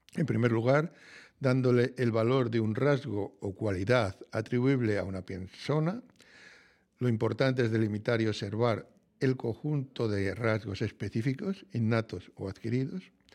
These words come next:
En segundo lugar, como, eh, atributo situacional o de la contingencia en relación con la posi-, con la posición que ocupa el líder y la circunstancia en la que se ve obligado a desenvolverse.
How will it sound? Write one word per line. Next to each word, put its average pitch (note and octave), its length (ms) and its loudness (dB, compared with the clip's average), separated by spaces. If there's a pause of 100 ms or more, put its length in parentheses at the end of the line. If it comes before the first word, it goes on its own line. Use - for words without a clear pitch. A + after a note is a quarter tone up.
(440)
En D#3+ 120 -2
segundo F#3 420 4
lugar, D3+ 520 2 (580)
como, C3+ 560 0 (460)
eh, C#3 240 -2
atributo C3 640 0
situacional A2 920 -2 (380)
o A2 100 -4
de A2+ 80 0
la A2+ 160 0
contingencia G#2+ 960 -4 (760)
en C3 140 -2
relación C3 460 2
con D#3 140 2
la B2+ 140 2
posi-, - 420 -8
con A2 180 -2
la A2 120 2
posición A#2+ 460 -2
que D3 100 -4
ocupa A#2+ 320 -2
el G#2+ 100 0
líder B2+ 440 0 (460)
y A#2+ 100 0
la A#2 140 2
circunstancia B2+ 720 -2
en A#2 80 2
la G#2+ 100 0
que G#2 120 -4
se - 140 -8
ve G#2 340 -4
obligado G2+ 460 -2
a F#2+ 40 -2
desenvolverse. B2 800 -2